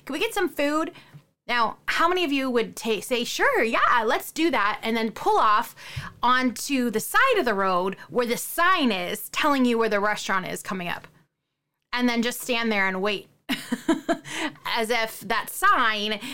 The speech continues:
is the restaurant? You don't go to the sign that says Tim Hortons, uh, in five kilometers and expect there to be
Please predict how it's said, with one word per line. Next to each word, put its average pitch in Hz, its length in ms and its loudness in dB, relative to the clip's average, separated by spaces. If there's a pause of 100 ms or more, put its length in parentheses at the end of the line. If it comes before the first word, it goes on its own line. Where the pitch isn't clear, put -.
is 214 160 0
the 214 100 2
restaurant? - 520 -2 (500)
You 302 60 -2
don't 370 160 4
go 339 140 4
to 320 100 -2
the 240 120 0
sign 247 640 0
that - 180 -2
says 196 280 -2
Tim 247 280 0
Hortons, 240 600 0 (120)
uh, 202 480 2
in 214 180 -2
five 226 300 0
kilometers 226 720 2 (320)
and 240 340 -2
expect - 560 -4
there 240 160 2
to 240 200 -8
be 220 500 -4